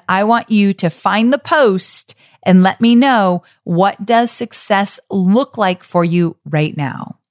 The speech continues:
Also, if you have a hard time finding the group, just go over to the show notes, amy porterfield dot com forward slash three zero five. I'll link to the free Facebook group in the show notes.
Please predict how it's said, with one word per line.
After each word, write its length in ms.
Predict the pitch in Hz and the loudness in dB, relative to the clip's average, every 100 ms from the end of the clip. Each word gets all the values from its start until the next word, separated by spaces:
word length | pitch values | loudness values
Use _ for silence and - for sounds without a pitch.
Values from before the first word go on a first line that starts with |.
| _ _ _ - | _ _ _ -2
Also, 260 | 214 220 | -2 -2
if 120 | 196 | -2
you 60 | 220 | 0
have 160 | 240 247 | 0 0
a 60 | |
hard 160 | 247 220 | -2 -2
time 200 | 240 214 | -2 -2
finding 320 | 208 208 208 | 0 0 2
the 80 | 196 | 0
group, 280 | 208 220 214 | 0 -2 -2
just 320 | 277 - - | -4 -4 0
go 180 | 349 339 | 2 2
over 120 | 294 | 2
to 60 | |
the 100 | 214 | -2
show 220 | 214 208 185 | 0 2 2
notes, 320 | 196 220 - | 2 0 -2
amy 180 | 220 202 | 2 4
porterfield 480 | 208 208 202 214 196 | 2 0 0 0 0
dot 220 | 196 - | 0 -2
com 320 | - 190 190 180 - _ | -2 0 2 -2 -10 _
forward 320 | - 214 202 | 0 0 2
slash 320 | - 185 185 - _ _ | 0 -2 -2 -10 _ _
three 300 | 196 208 208 | -2 2 2
zero 400 | 175 185 180 175 | 4 2 4 0
five. 580 | - 180 170 180 220 - _ _ _ | -2 -2 0 0 -2 -4 _ _ _
I'll 260 | 214 220 220 | -2 0 -2
link 280 | 233 226 | -2 -2
to 100 | - | -4
the 100 | 196 | -2
free 240 | 190 202 185 | -2 0 -2
Facebook 460 | - 170 - - | 0 -4 -4 -6
group 260 | - 165 156 | 0 0 0
in 140 | - | 0
the 60 | 160 | 0
show 240 | 147 151 | 2 0
notes. 580 | 139 76 113 - - - | 0 -2 -6 -10 -12 -12